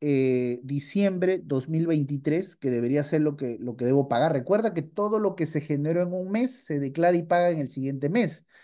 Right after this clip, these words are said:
Estamos ahorita en, en enero y vamos a declarar y pagar lo de febrero, ¿no?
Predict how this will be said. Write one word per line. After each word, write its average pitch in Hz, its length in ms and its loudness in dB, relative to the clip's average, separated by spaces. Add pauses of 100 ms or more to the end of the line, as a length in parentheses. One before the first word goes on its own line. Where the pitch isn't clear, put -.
(220)
Estamos 196 460 0
ahorita 220 680 -2 (300)
en, 143 360 0
en 135 420 -8
enero 180 600 2 (460)
y 143 120 4
vamos 151 340 0
a 160 80 2
declarar 139 500 0
y 165 60 0
pagar 175 360 0
lo 165 100 0
de 123 100 0
febrero, 147 600 4 (720)
¿no? 147 340 -6